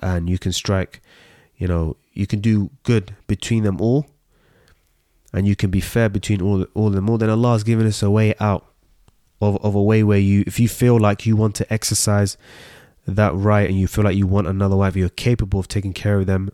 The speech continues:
all, then at least there's an avenue that Islam gives you. And this eliminates the, this issue of getting bored and the Coolidge effect and whatnot.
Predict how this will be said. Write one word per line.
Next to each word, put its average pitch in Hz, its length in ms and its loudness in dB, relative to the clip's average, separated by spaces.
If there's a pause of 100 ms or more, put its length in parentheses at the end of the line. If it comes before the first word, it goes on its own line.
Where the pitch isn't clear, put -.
all, 98 280 2 (580)
then 107 100 0
at 107 80 4
least 123 200 2
there's 113 140 4
an 107 100 0
avenue 113 380 2
that 101 120 2
Islam 98 340 -2
gives 95 320 0
you. 82 140 -4 (580)
And 104 100 -2
this 110 140 0
eliminates 110 560 2
the, - 240 -4 (100)
this 110 340 -2
issue 110 440 2
of 95 200 -2
getting 98 340 -2
bored 101 360 4
and 90 200 -4
the 90 60 -2
Coolidge 101 420 0
effect - 420 -4
and 87 120 -2
whatnot. 95 380 -2